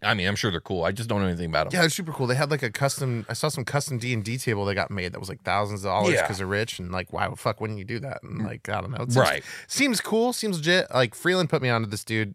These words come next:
Speaker 2: And
Speaker 1: Yeah,
Speaker 2: was
Speaker 1: I
Speaker 2: just
Speaker 1: know
Speaker 2: like,
Speaker 1: Freeland's
Speaker 2: "Okay,
Speaker 1: a fan.
Speaker 2: let's just jump on to," uh, yeah, he's shaming us for not being able to say the name after he told us,
Speaker 1: Oh,
Speaker 2: but
Speaker 1: yeah,
Speaker 2: yeah.
Speaker 1: I'm sure.
Speaker 2: They're all, um, you know, it's a, it's a who you know, uh, industry over there on that
Speaker 1: Right.
Speaker 2: side of the,
Speaker 1: So,
Speaker 2: the D and D
Speaker 1: so he
Speaker 2: world.
Speaker 1: was on crit roll with this character, apparently.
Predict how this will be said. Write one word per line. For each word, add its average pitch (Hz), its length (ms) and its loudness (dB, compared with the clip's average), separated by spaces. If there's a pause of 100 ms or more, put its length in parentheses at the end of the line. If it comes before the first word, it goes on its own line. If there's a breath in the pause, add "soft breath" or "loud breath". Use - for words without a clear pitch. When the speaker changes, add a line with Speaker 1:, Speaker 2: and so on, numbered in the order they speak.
Speaker 2:
And 165 100 4
Speaker 1:
Yeah, 175 80 10
Speaker 2:
was 135 60 8
Speaker 1:
I - 20 6
Speaker 2:
just 147 80 6
Speaker 1:
know 170 80 6
Speaker 2:
like, 123 80 2
Speaker 1:
Freeland's 131 300 4
Speaker 2:
"Okay, - 120 -6
Speaker 1:
a 73 60 -4
fan. 76 100 -10
Speaker 2:
let's 127 120 -2
just 131 100 -4
jump 147 240 2
on 131 180 4
to," 110 440 4
uh, 113 60 0
yeah, 110 160 4
he's 117 140 0
shaming 113 380 0
us 98 100 0
for - 140 -6
not 98 160 0
being 98 160 -2
able 98 120 0
to 92 60 -4
say 98 140 -2
the 95 80 -2
name 92 200 0
after 87 220 -4
he 92 60 -6
told 95 180 -2
us, 95 120 6
Speaker 1:
Oh, 87 40 6
Speaker 2:
but 82 60 6
Speaker 1:
yeah, 76 160 4
Speaker 2:
yeah. 110 100 4
Speaker 1:
I'm 90 60 -2
sure. 78 240 -6 (100)
Speaker 2:
They're 180 200 6
all, 175 260 6
um, 135 400 2
you 170 80 -6
know, 165 340 -4
it's - 160 -10
a, 135 400 0
it's 143 140 -6
a 147 80 2
who 139 100 0
you 127 160 2
know, 120 420 2 (200)
uh, 62 80 -10 (100)
industry 120 400 -2
over 120 160 4
there 120 160 6
on 120 120 4
that 120 100 4
Speaker 1:
Right. 123 100 4
Speaker 2:
side 123 220 4
of 110 140 -2
the, 113 140 4
Speaker 1:
So, 95 200 6
Speaker 2:
the 110 100 -4
D 113 160 -2
and 113 140 -2
D 113 180 -2
Speaker 1:
so 127 120 6
he 135 60 6
Speaker 2:
world. 196 100 8
Speaker 1:
was 190 120 4
on 165 140 4
crit 101 220 0
roll 85 200 2
with 73 120 -6
this - 120 -8
character, - 360 -4
apparently. - 200 0